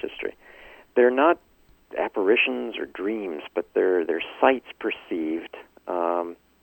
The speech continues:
as she described it, as shadows of the living light that, uh, really were very powerfully illuminating her soul. Uh, she recorded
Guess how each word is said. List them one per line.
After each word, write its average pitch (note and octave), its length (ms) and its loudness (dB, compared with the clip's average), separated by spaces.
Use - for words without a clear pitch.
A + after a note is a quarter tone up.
as E2+ 180 0
she G#2 100 -4
described F#2+ 480 6
it, D2 100 -2
as D2 100 -4
shadows F2+ 400 6
of D#2 80 -2
the D#2 60 -4
living D2+ 360 -2
light D#2 300 4
that, E2 360 4
uh, F#2+ 140 -6
really C3+ 400 -4
were G2 300 6
very G#2+ 220 0
powerfully A#2 560 6
illuminating F2+ 560 0
her D2+ 160 -10
soul. C#2+ 320 2
Uh, E2+ 220 2
she F2 140 -2
recorded A#2+ 640 4